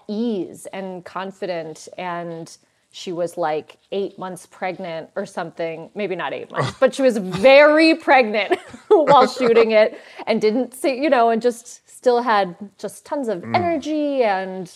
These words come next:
Speaker 1: and had fun with it. I think, you know, that's another thing that I love about the movie, as we were talking earlier about,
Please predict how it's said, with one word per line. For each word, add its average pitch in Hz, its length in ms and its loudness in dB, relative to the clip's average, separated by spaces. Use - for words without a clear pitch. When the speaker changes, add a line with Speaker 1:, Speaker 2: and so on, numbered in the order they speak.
Speaker 1:
and 381 180 2
had 381 300 -2
fun 349 340 -4
with 427 200 -2
it. 180 160 -2
I 240 100 0
think, 311 320 -2
you 339 80 2
know, 262 260 4
that's 277 200 0
another 320 340 2
thing 277 680 -2
that 285 100 2
I 269 120 4
love 254 400 2
about 247 420 0
the 233 80 0
movie, 262 380 2
as 208 100 2
we 226 80 0
were 220 80 0
talking 220 380 -2
earlier 214 340 0
about, 185 420 0